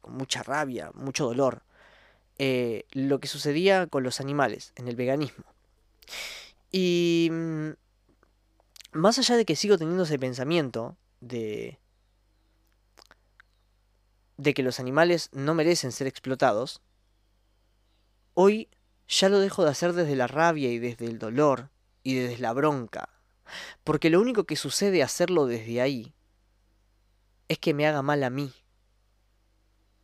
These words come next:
A mí me hace mal. A mí me hace mal sentirme mal, no a otro. Ahora,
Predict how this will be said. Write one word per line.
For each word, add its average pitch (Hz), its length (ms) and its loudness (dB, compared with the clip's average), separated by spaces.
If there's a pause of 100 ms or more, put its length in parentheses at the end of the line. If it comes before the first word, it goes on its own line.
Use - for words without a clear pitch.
(340)
A 151 80 2
mí 214 180 2
me 143 140 2
hace 120 240 -4
mal. 104 360 -8 (1500)
A 147 120 2
mí 226 160 2
me 165 160 2
hace 135 240 -4
mal 147 380 0 (1300)
sentirme 151 760 0
mal, 123 460 2 (760)
no 196 160 2
a 226 100 0
otro. - 380 -8 (1120)
Ahora, 120 460 0